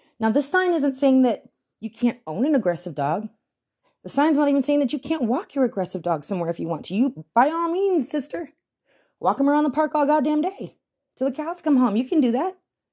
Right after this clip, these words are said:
Nobody's trying to say you can't do that. You can't do that shit here, though.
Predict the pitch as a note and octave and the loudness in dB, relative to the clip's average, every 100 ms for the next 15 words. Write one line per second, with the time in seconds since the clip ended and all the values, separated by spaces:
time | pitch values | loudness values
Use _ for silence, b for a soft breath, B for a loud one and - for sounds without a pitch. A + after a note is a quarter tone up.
0 | _ A3+ B3+ D#4+ - D#4+ C#4+ D4 C#4 B3+ | _ 0 2 0 0 -2 0 0 0 0
1 | - C#4+ C#4+ D4+ F4 - - _ _ _ | 2 2 2 0 0 -4 -14 _ _ _
2 | _ _ _ _ _ _ _ G3 C#4 B3+ | _ _ _ _ _ _ _ 4 6 6
3 | C#4 C#4 D4+ - D#4 A3+ C#3 | 2 0 -4 -6 -4 -2 -4